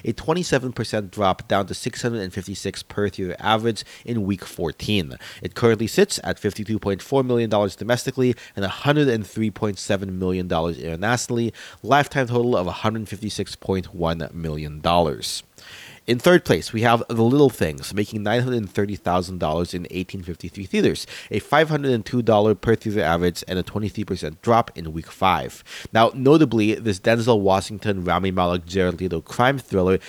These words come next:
is now no longer available on H B O Max, where it premiered simultaneously with theatrical release. Um, I should know, I watched it this Sunday just before it ended up, uh, being pulled from the service because of the thirty-day,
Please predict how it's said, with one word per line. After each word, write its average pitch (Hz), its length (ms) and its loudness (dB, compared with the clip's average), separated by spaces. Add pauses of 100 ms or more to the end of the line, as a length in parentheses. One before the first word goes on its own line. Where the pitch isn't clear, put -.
(160)
is 113 180 -4
now 131 220 6
no 120 200 6
longer 147 340 6
available 101 420 6
on 95 260 4
H 78 240 -4
B 85 100 -2
O 78 80 0
Max, 98 440 0 (180)
where 87 200 0
it 82 100 -6
premiered 98 420 0
simultaneously 87 760 -4
with 76 140 -6
theatrical 78 460 -6
release. 87 480 -2 (260)
Um, 82 200 -4
I 87 140 -4
should 85 200 -8
know, 117 300 2 (160)
I 87 140 -2
watched 101 380 2
it 98 120 -6
this 92 140 -4
Sunday 90 340 -2
just 101 360 -2
before 98 340 2
it 87 140 -2
ended 90 280 -2
up, 82 180 -2
uh, 82 140 -2 (100)
being 87 200 -4
pulled 85 280 -4
from 80 120 -16
the 73 100 -6
service 98 420 2
because 92 320 -8
of 85 100 -8
the 85 60 -8
thirty-day, 80 600 -4